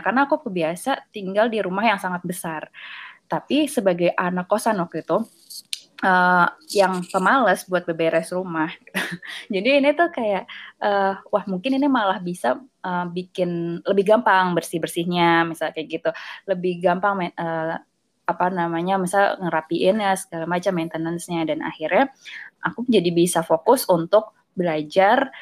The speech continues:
bisa main, atau misal istirahat yang lebih banyak dibandingkan untuk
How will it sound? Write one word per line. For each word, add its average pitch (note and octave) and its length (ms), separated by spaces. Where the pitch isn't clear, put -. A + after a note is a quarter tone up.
bisa F3 400
main, F#3 640
atau - 320
misal F3 220
istirahat F#3 720
yang F3 200
lebih E3+ 160
banyak A#3+ 280
dibandingkan F3 460
untuk F#3+ 300